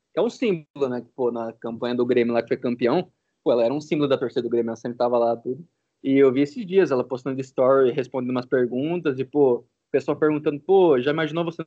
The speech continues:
no Maracanã?" E ela, "Nossa, tem que acabar o covid." "Pô, e o que que você acha do Gobi-, do Gabigol?" Ela, "Pô, um belíssimo não sei o quê", sabe? Tipo, dando aquela pista de que, pô,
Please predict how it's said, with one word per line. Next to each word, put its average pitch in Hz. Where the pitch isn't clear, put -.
no 151
Maracanã?" 143
E 135
ela, 123
"Nossa, 139
tem 123
que 127
acabar 127
o 135
covid." 127
"Pô, 180
e 180
o -
que 185
que 185
você 202
acha 196
do 190
Gobi-, 175
do 143
Gabigol?" 156
Ela, 127
"Pô, 170
um 139
belíssimo 156
não 180
sei 175
o 175
quê", 151
sabe? 151
Tipo, -
dando 123
aquela 120
pista 151
de -
que, 143
pô, 135